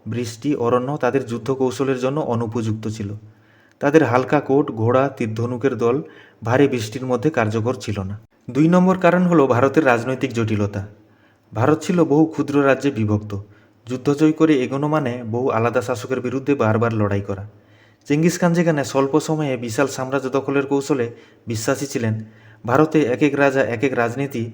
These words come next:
তার স্ট্র্যাটেজিকে বাধা দিতে পারত। তিন নম্বর কারণটি হলো তার প্রধান শত্রু ছিল পশ্চিমে। চেঙ্গিস খানের মূল লক্ষ্য ছিল খোয়ারিজম সাম্রাজ্য ধ্বংস করা। ভারত নয়, পারস্য ও মধ্য এশিয়া ছিল তার স্ট্র্যাটেজিক লক্ষ্য।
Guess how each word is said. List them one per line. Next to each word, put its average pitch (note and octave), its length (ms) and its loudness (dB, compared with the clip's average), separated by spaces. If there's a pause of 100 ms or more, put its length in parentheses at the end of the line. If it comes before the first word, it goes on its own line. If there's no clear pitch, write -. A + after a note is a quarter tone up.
(340)
তার C3 100 0
স্ট্র্যাটেজিকে B2 640 -2
বাধা A2 260 4
দিতে G#2+ 200 0
পারত। G#2 300 -8 (400)
তিন D#3+ 180 2
নম্বর F3 260 2
কারণটি F3 400 4
হলো C3+ 360 2
তার C3+ 120 0
প্রধান C3+ 340 2
শত্রু D3 320 -4
ছিল D#3 200 0
পশ্চিমে। A2 480 -4 (720)
চেঙ্গিস D3+ 380 0
খানের E3 280 4
মূল D3 220 2
লক্ষ্য D#3+ 280 6
ছিল C3 240 -2
খোয়ারিজম B2+ 500 -4
সাম্রাজ্য B2 540 -2
ধ্বংস A2 300 0
করা। G#2 280 -6 (540)
ভারত C3+ 280 2
নয়, A2 300 0
পারস্য A#2+ 440 -2
ও C#3 180 0
মধ্য A#2 320 -2
এশিয়া C3 260 0
ছিল C3 220 -2
তার A#2 160 -2
স্ট্র্যাটেজিক A2+ 580 -4
লক্ষ্য। G#2 400 -4